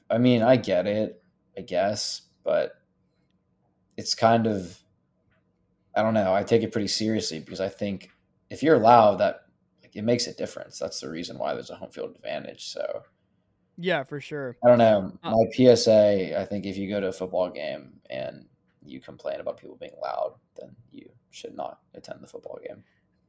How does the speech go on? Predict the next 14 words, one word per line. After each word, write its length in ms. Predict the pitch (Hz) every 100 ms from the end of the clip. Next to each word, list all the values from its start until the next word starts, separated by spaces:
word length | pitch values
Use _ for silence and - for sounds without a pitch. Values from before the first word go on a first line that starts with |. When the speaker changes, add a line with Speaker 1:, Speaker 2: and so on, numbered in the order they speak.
| _ _ 190
Speaker 2:
The 160 | 196
other 160 | 240 330
thing 220 | 311 214
too, 240 | - - 214
though, 180 | 185
at 80 | 160
A 120 | 160
and 100 | 165
M 140 | 170 165
is, 160 | 156
you 120 | 165 165
know, 200 | 175 175
we 160 | 175
have, 340 | 165 165 156